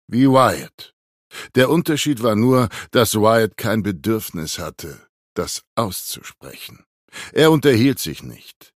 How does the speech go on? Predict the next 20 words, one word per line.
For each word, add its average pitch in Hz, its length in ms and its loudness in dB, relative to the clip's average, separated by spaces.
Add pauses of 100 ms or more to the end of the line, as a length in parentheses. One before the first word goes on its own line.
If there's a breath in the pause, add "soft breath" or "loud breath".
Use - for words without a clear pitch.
(120)
Er 120 240 2
offenbarte 107 760 0
seine 90 280 -4
Bedürfnisse 76 800 -8
nicht. - 440 -20 (280 loud breath)
Er 120 160 4
gestand 123 680 0
sich - 260 -6
sogar 95 360 -2
nicht 117 380 -2
einmal 95 420 -2
ein, 113 400 -2
dass 104 220 -2
er 98 180 -2
welche 92 400 -6
hatte. - 380 -12 (640 loud breath)
Aber 117 600 0 (340)
er 107 140 -2
dachte 90 420 -8
nach. 82 320 -12